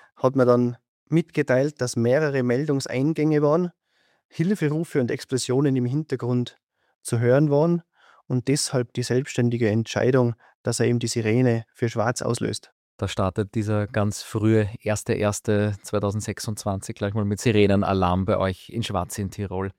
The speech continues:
Speaker 2: Wir bekommen eine Frage aus dem Tiroler Unterland vom Philipp von der Freiwilligen Feuerwehr Ebbs. Der schickt uns über Instagram die Frage:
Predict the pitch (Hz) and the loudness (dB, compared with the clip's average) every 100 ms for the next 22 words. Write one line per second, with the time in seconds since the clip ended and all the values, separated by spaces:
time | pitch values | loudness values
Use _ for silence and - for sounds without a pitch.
0 | _ _ _ _ _ _ _ _ 117 - | _ _ _ _ _ _ _ _ 0 2
1 | 135 - 110 165 160 139 101 120 135 - | 0 0 0 2 0 0 0 0 -2 -2
2 | 127 - 113 117 127 - 139 156 147 127 | -4 -2 -2 0 -2 -2 -4 0 2 2
3 | 85 87 131 - - 113 - - 143 117 | 2 0 -2 -4 -4 -4 -4 -2 0 2
4 | 117 - 117 107 110 101 95 104 110 113 | 0 0 0 2 0 0 -2 0 -2 -4
5 | - 104 104 104 107 - - 107 - - | 0 2 4 2 0 -2 0 0 0 -8
6 | - _ - 104 123 - 117 117 - - | -8 _ -2 -2 -2 -2 -2 -2 -4 -4
7 | 113 107 104 113 - 110 104 104 117 - | -2 0 0 -2 -4 0 0 0 -4 -4
8 | 85 98 | -4 -2